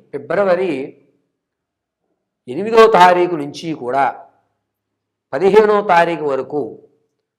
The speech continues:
ప్రతి విషయాన్ని మర్చిపోవడం, చదివింది గుర్తు లేకపోవడం, "ఇప్పుడు ఇది రాయకపోతే ఏమవుతుంది, ఏ, ఎందుకని నేను చదువుకోవాలి,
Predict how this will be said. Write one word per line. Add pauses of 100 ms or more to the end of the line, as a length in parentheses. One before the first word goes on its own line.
(180)
ప్రతి
విషయాన్ని
మర్చిపోవడం, (720)
చదివింది
గుర్తు
లేకపోవడం, (1200)
"ఇప్పుడు
ఇది
రాయకపోతే
ఏమవుతుంది, (840)
ఏ,
ఎందుకని
నేను
చదువుకోవాలి,